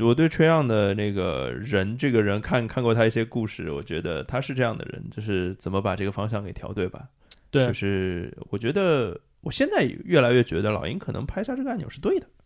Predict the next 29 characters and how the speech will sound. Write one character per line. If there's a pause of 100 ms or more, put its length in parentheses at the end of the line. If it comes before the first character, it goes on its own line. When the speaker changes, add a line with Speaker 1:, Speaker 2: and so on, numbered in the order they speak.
(580)
Speaker 1:
我
觉
得，
而
且
最
近
的
比
赛， (600)
正
好 (120)
今
天 (180)
早
上
看
了
一
场
那
个 (1120)
Trae
Young
不
在
的
比
赛。